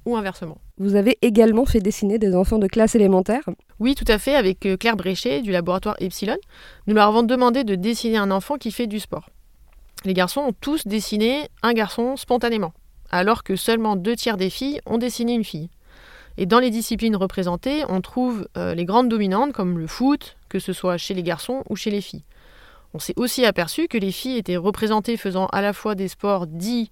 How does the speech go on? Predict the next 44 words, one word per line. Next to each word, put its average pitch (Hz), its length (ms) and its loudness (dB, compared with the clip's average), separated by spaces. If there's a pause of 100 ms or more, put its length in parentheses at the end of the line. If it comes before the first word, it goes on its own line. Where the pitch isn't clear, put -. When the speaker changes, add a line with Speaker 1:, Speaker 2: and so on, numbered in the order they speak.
Speaker 1:
masculins, 202 760 -2
neutres 202 520 -2 (240)
ou 233 80 -4
féminins, 202 400 -2 (640)
alors 214 260 2
que 226 80 -2
les 202 100 2
garçons 196 300 0
étaient 214 320 -2
essentiellement 220 480 -2
cantonnés 202 400 -2
aux 254 60 -2
sports 233 220 -2
masculins. 214 400 -4 (520)
Donc 233 220 2
on 240 80 6
voit 269 200 4
qu'ils 226 200 -4
sont 254 280 0
eux 285 120 2
aussi 269 340 -2 (100)
exclus 233 360 -2
de - 40 -14
certaines 233 300 0
pratiques 240 420 -4
et 196 120 -4
que 190 100 -8
cette 190 180 -4
question 208 220 -4
n'est 220 140 -2
pas 247 160 2
réglée. 214 400 -2
Il 180 80 -6
peut 185 100 0
toujours 269 340 0
y 247 80 4
avoir 220 200 2
des 196 100 -2
difficultés 196 580 -4
pour - 220 -8
accéder 214 380 -2
à 202 80 -2
certaines 180 320 -6
activités 175 500 -8